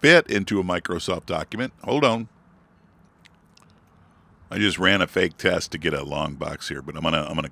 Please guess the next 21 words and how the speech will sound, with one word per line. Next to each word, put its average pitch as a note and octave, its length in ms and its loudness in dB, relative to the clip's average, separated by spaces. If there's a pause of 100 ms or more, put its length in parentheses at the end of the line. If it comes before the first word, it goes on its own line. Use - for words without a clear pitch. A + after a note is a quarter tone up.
cut G#2+ 180 2
and - 80 -12
paste D#2+ 300 -2
this G#2 540 0 (1300)
into F2 720 -4
this G2+ 480 4
document. G2+ 960 0 (3250)
And F#2 120 -2
you F2+ 80 6
see B2 320 6
how A#2 240 10
it G#2+ 100 4
goes A2 300 6
off G#2+ 240 6
the G2+ 100 -2
side G2+ 380 0
here? A#2 160 0
It's G#2+ 140 -8
way G2+ 420 2
too G#2+ 180 -4
big. G2+ 340 2